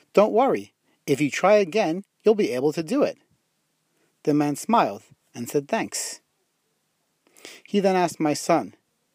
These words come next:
"Have you caught any fish today?" My son answered, "Not yet, but I'm having lots of fun."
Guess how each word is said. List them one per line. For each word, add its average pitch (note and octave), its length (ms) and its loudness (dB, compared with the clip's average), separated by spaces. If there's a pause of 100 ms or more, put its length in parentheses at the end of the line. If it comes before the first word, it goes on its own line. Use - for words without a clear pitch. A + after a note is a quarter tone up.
(100)
"Have B2+ 160 -4
you B2 60 -6
caught B2 220 -6
any C#3 140 0
fish C4 260 -2
today?" G2 460 -10 (800)
My A2+ 80 -8
son A#2+ 200 -6
answered, A#2 420 -6 (340)
"Not C#3+ 280 0
yet, E3 340 2 (440)
but A#2 100 -10
I'm A#2+ 100 -4
having A#2+ 280 -2
lots B2+ 320 -4
of D3 80 -4
fun." F#2+ 340 -10